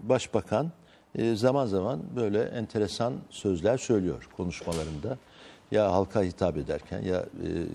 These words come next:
kendi grubunda. E, Muhteşem Yüzyıl meselesi de bunlardan bir tanesi ve en şaş-, şaşırtıcı olanlarından bir tanesi. Şeye benziyor, kürtajdı, Sezer yandı, idam cezasının yeniden gelmesiydi.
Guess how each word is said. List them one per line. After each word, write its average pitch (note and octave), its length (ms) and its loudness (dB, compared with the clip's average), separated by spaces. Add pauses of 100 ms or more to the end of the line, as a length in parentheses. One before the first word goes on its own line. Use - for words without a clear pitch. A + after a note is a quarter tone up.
(240)
kendi F2+ 280 0
grubunda. D#2+ 600 -2 (640)
E, A2+ 360 4
Muhteşem A#2+ 600 2
Yüzyıl G2 340 4
meselesi F2+ 540 0
de B2+ 100 6
bunlardan G#2+ 480 2
bir G#2+ 60 -8
tanesi F2 460 -4
ve E2+ 60 -2
en G#2+ 180 0
şaş-, - 320 -8
şaşırtıcı F#2 680 -4
olanlarından E2 560 -2
bir G#2 60 -10
tanesi. D#2 440 -4 (680)
Şeye A2+ 400 4
benziyor, E2+ 420 2
kürtajdı, F#2 760 0
Sezer F#2 440 0
yandı, F#2 420 0
idam F2 400 -2
cezasının F2+ 540 -2
yeniden F2+ 360 -2
gelmesiydi. E2+ 720 -2